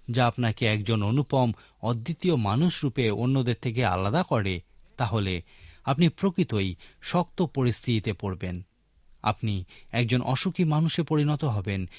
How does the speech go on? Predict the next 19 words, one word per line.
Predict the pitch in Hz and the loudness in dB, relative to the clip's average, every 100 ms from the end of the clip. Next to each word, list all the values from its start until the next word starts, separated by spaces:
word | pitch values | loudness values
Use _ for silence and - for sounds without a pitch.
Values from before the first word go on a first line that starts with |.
| - | -8
এবং | 135 156 156 | 0 2 4
আপনার | 151 175 160 | 2 2 4
একজন | 135 131 | 4 2
পরামর্শদাতার | 117 120 120 170 170 147 120 101 104 | 0 0 2 2 0 0 0 0 -2
প্রয়োজন | - 98 98 95 | -4 -6 -4 -4
হবে। | 98 92 95 - - _ _ - - | -4 -6 -8 -12 -20 _ _ -20 -12
সাধু | - 107 104 | -4 -2 -2
পৌলের | 107 101 98 | 0 0 -2
শিক্ষায় | - 127 - 120 113 - - - - | -2 -4 0 2 2 -2 -16 -18 -6
শিক্ষিত | - 175 - 110 104 95 | -2 -2 -2 -4 -2 -4
যে | 98 - 170 | -2 0 0
কোনো | 196 185 | 0 0
পরামর্শদানকারী | 139 131 139 127 143 127 123 127 123 | 0 0 0 -2 -2 0 0 0 2
অবশ্যই | 117 98 143 - 208 | 2 2 -2 -2 -2
জানবেন | 131 98 95 127 170 | 0 -2 0 0 2
যে | 135 123 110 - - - | 2 0 -2 -10 -20 -6
আপনার | 117 110 104 - | 0 0 0 -2
সমস্যা | - 131 165 180 | -2 0 0 0
হলো | 120 104 95 | 0 0 -2